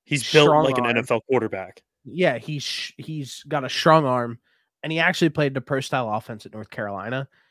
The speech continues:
Speaker 2: He didn't have as great as, of a year that you wanted him to have, but like I said before, he's a younger guy. He showed great flashes when he was younger in his career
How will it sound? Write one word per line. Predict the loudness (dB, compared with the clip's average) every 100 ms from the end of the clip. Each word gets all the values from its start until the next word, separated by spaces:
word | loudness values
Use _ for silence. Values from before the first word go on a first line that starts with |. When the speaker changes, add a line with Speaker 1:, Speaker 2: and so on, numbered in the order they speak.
| _
Speaker 2:
He | _ -8
didn't | -8 -8
have | 0 2 2
as | 0 -4
great | -4 -4
as, | -6 -8 -6
of | -6 -6
a |
year | -12 -12 -8 -6 -6
that | -4 -4 -4
you | -8 -10
wanted | -6 -6 -4
him | -6 -6
to | -4
have, | -2 -4 -4
but | -4 0
like | 0 0
I | -2
said | -4 -4 -4 -4
before, | -10 -10 -12 -14 _ _
he's | -10 -6 -6 -10 -10
a | -8
younger | -4 -2 -2
guy. | 0 0 -2 -6 _ _ _
He | -12 -10
showed | -8 -2 0 0 -4 -10 _
great | -6 0 0 -2 -4
flashes | 0 0 0 -6 -8 -8
when | -8
he | -6
was | -6 -6
younger | -6 -6 -6
in | -6
his | -6 -10
career | -10 -10 -6 -6 -6